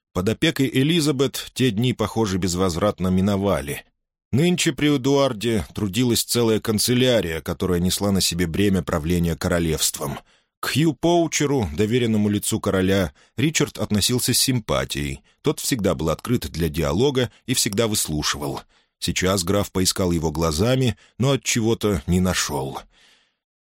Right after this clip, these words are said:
Следом за слугой Уорик прошёл в длинную галерею со стенами из светлого песчаника. На подходе он безошибочно услышал посвист стрелы и по въевшейся привычке пригнулся, как обычно делал в бою. Даже в столь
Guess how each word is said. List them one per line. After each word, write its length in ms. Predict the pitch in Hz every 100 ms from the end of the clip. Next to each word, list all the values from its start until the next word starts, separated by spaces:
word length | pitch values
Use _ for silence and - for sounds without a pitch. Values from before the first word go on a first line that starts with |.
| -
Следом 380 | - 117 131 127
за 120 | 110
слугой 680 | - 113 101 156 175 160 78 -
Уорик 420 | - 90 151 151 -
прошёл 380 | 113 - 127
в 100 | 95
длинную 480 | 73 95 113 107 107
галерею 560 | 87 113 127 101 73 73
со 180 | - 87
стенами 440 | - 113 104 90
из 200 | - 90
светлого 480 | - 92 87 85 85
песчаника. 920 | 104 104 - 87 69 71 67 - - - _ _
На 120 | -
подходе 420 | 110 123 185 180 156
он 160 | 139
безошибочно 720 | 127 120 117 139 120 - 117
услышал 420 | 110 - 120 113
посвист 540 | 101 110 107 - 87 -
стрелы 600 | - 80 82 110 151 107 -
и 100 | 95
по 160 | 104
въевшейся 540 | 90 113 - 92 - 78
привычке 520 | 92 95 139 - 101
пригнулся, 800 | 135 117 92 80 76 - - 71 - -
как 180 | 92 90
обычно 380 | 87 - 87
делал 360 | 78 87 82 80
в 80 | 69
бою. 480 | 67 80 73 67 - _ _ _ _ _
Даже 300 | 82 117 139
в 60 | -
столь 400 | - 160 160